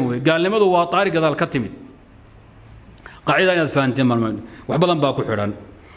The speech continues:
Qaacida labaad, "الحقائق لا تنتقد بالأحكام والأحوال" baa la yidhaahdaa. "الحقائق لا تنتقد، ها، بالأحكام والأ-، والأحوال." Xaqiiqada shayga haddii la helo,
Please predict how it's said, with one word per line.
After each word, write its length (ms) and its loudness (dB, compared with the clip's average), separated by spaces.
Qaacida 340 2
labaad, 360 0
"الحقائق 680 0
لا 200 4
تنتقد 480 0
بالأحكام 500 0
والأحوال" 500 0
baa 120 -4
la 100 -4
yidhaahdaa. 380 -14
"الحقائق 680 0
لا 140 2
تنتقد، 580 0
ها، 280 2
بالأحكام 560 0
والأ-، 340 -2
والأحوال." 520 -2
Xaqiiqada 540 0
shayga 240 0
haddii 220 0
la 100 2
helo, 160 -2